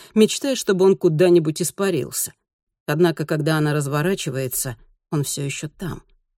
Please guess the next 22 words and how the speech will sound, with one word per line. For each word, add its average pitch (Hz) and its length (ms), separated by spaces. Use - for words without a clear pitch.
Ухмыляется, 147 920
будто 156 280
они 139 160
говорят 147 440
о 131 40
чём-то 139 340
невероятно 139 720
смешном. 143 640
"Хейден, 214 380
ты 247 200
ведёшь 247 300
себя 247 240
странно". 214 540
"Не, 170 560
это 190 280
ты 180 200
стала 151 360
какой-то 147 480
странной. 135 640
Эти 156 200
тяжёлые 170 520
сапоги 151 760